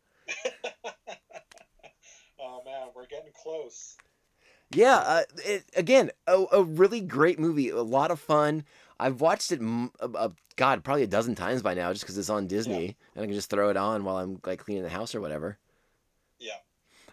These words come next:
Speaker 2: I, I, I really enjoy Far From Home. I love the twists and turns, especially, uh, at the end. Uh, all that stuff's incredible. I, I, I d-, I don't really have a bad thing to say about the movie at all.
Speaker 1: Yeah, you know, I, I think it was, it was a fun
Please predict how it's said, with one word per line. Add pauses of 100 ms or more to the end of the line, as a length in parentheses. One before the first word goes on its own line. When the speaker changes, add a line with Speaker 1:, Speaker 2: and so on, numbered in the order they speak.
(140)
Speaker 2:
I,
I,
I
really
enjoy
Far
From
Home.
I
love
the
twists
and
turns,
especially,
uh,
at
the
end. (320)
Uh,
all
that
stuff's
incredible.
I,
I, (220)
I
d-,
I
don't
really
have (500)
a
bad
thing
to
say
about
the
movie
at
all. (800)
Speaker 1:
Yeah, (140)
you
know, (100)
I,
I
think (340)
it
was,
it
was
a
fun